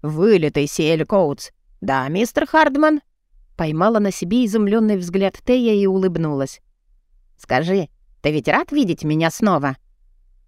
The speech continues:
«Пощады не жди», зловеще пообещал парень, но я видела, как в азартном предвкушении сверкнули его невероятные зеленые глаза.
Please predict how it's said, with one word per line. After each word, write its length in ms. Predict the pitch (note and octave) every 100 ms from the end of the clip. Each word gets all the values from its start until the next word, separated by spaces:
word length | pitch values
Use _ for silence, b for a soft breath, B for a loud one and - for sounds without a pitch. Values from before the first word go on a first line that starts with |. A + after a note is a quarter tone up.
| _
«Пощады 680 | C3 C3+ - - D#3+ F#3 D3
не 240 | C3 D3+
жди», 420 | D#3 D3 C#3+ C3+ - _ _ _ -
зловеще 560 | D3 D3+ E3+ A3 -
пообещал 520 | E3 E3 D#3 D3 D#3+ C#3+
парень, 400 | G#3 A3 G#3 G3 _ _ -
но 80 | F#3
я 180 | F3
видела, 440 | E3+ F#3+ G3 D#3+ C#3+
как 180 | E3+ D#3+
в 60 |
азартном 480 | E3 F#3 A3 - F#3
предвкушении 760 | - F3+ - F#3 - A3+ G#3+ G3
сверкнули 600 | - G3 F#3+ A3+ A#3 G#3+
его 220 | F#3+ G3
невероятные 720 | G3+ F#3+ F#3 F#3 F#3 F3+ F3
зеленые 500 | E3 D#3+ D#3 D3+ D3+
глаза. 540 | D3+ D3+ D3+ C#3 C3